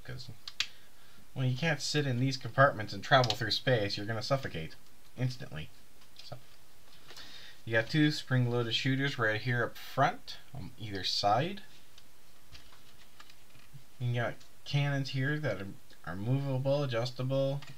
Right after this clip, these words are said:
goes up and down, and these ones go up and down. You got landing skids here.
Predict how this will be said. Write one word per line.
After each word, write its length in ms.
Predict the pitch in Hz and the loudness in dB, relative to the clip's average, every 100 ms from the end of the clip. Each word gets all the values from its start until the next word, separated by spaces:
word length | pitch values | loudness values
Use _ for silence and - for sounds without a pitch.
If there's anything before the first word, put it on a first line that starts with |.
| - - | -10 -10
goes 140 | - | -6
up 140 | 110 113 - | -6 -6 -6
and 100 | 110 | -2
down, 300 | 110 117 117 | 0 0 -2
and 120 | 107 | -4
these 220 | 120 127 | -2 0
ones 260 | 127 131 127 | 0 0 -2
go 120 | 127 | -4
up 120 | 127 | -4
and 120 | 127 | 0
down. 540 | 127 131 131 131 127 127 - - - - - - - - - - - - - - - - - - - - - - | 0 0 0 0 -2 -4 -8 -10 -10 -10 -10 -10 -10 -10 -10 -10 -10 -10 -10 -10 -10 -10 -10 -10 -10 -10 -10 -10
You 80 | 117 | -4
got 240 | 113 - 104 | -4 -4 0
landing 400 | 120 131 131 131 | 2 2 0 -2
skids 380 | - 135 135 | -4 -2 -2
here. 340 | - 127 151 | 0 0 0